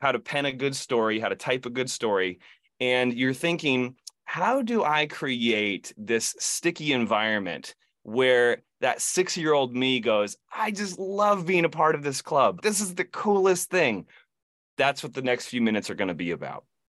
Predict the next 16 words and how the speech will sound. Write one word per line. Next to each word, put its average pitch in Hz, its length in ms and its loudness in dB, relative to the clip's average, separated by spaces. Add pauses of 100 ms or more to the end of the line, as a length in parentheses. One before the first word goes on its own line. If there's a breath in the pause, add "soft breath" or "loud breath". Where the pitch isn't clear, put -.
(720 loud breath)
The - 180 -6
interesting 240 640 4
thing 208 340 2
is 104 540 -6 (680)
that 156 300 2
right 175 420 2
now, 135 600 0
the 101 160 -6
climate 202 840 0
for 127 280 0
how 170 340 2
we 170 220 -4
sell 135 400 0
books 113 580 0 (380 soft breath)
is 139 200 2
incredibly 165 1120 0